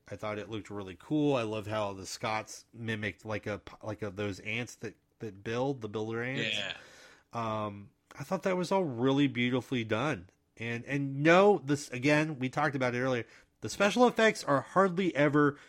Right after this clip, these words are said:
Speaker 1: super sharp or really polished in this movie. They're just not. That's just what it is.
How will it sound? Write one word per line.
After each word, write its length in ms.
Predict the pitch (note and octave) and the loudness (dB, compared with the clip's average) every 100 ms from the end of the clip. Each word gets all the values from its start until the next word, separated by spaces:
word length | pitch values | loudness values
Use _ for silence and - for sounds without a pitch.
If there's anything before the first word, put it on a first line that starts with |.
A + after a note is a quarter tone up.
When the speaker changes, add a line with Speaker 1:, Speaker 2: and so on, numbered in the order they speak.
| _ | _
Speaker 1:
super 580 | - - - F3 D3+ D#3 | -14 -8 2 2 4 2
sharp 460 | - D#3 C#3 C3+ A#2 | 4 4 6 4 0
or 100 | A2+ | -2
really 260 | A#2 B2 A#2+ | 0 2 0
polished 540 | A2+ G#2+ F#2+ E2+ - | 0 -2 -4 -6 -10
in 100 | G2 | -10
this 220 | F2 - | -10 -12
movie. 360 | F#2+ E2+ E2 - _ _ _ - _ _ _ | -12 -12 -14 -20 _ _ _ -20 _ _ _
They're 120 | G2+ | -8
just 320 | F2+ C#3 - | -2 -2 -2
not. 500 | A#2+ G#2+ D#2 - - - _ _ _ _ | -2 0 0 -6 -20 -20 _ _ _ _
That's 240 | A2 - | -12 -8
just 300 | - C3+ - | -2 -2 -2
what 300 | A2+ A2+ B2 | -4 0 2
it 140 | A#2+ G#2 | 2 2
is. 380 | F2+ - - | -2 -6 -18